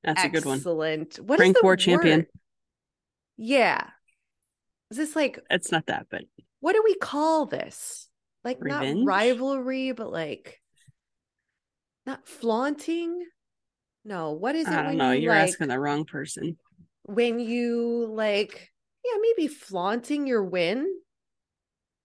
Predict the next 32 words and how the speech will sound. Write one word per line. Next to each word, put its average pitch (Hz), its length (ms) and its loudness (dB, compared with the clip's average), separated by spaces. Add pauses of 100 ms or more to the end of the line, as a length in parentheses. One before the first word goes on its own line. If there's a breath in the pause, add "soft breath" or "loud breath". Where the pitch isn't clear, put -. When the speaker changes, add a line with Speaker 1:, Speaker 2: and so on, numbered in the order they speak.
(840)
Speaker 2:
Like 208 180 -8
when 226 160 0
you, 226 280 -2
like, 226 200 0
when 220 180 0
you 208 120 0
win 196 480 2
and 226 160 -2
you're 202 160 0
like, 170 280 0 (200 soft breath)
"See, 302 300 2
we're 277 180 4
better 302 340 4
than 240 220 2
you. 190 200 2
I'm 226 240 4
better 254 280 2
than 208 220 0
you." 170 440 -2
Like, 185 160 -12
what 277 120 2
is 285 120 -4
that? 277 280 -2
What 262 140 -2
is 277 120 -8
that 262 180 -6
called? 233 540 -8 (1500)
Speaker 1:
Isn't 196 200 0
that 156 140 0
taunting? 190 540 -4
Speaker 2:
<sighs> - 1300 -20 (760 loud breath)
S-, - 160 -12